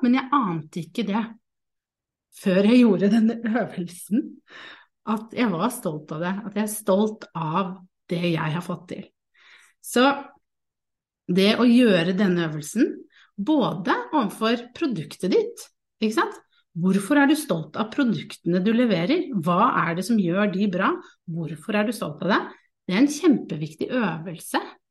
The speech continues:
å gjøre det, og det var en øvelse jeg lærte. Den lærte jeg av Hilde.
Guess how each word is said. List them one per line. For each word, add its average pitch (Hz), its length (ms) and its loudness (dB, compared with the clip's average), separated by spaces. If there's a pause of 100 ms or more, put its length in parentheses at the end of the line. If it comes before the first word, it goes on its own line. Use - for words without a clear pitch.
(400)
å 233 80 4
gjøre 180 480 2
det, 226 160 2
og 269 140 2
det 240 80 2
var 262 180 0
en 233 160 0
øvelse 156 240 -6
jeg 170 100 -2
lærte. 165 380 -4
Den 190 160 0
lærte 240 180 0
jeg 277 220 4
av 269 140 2
Hilde. 202 320 2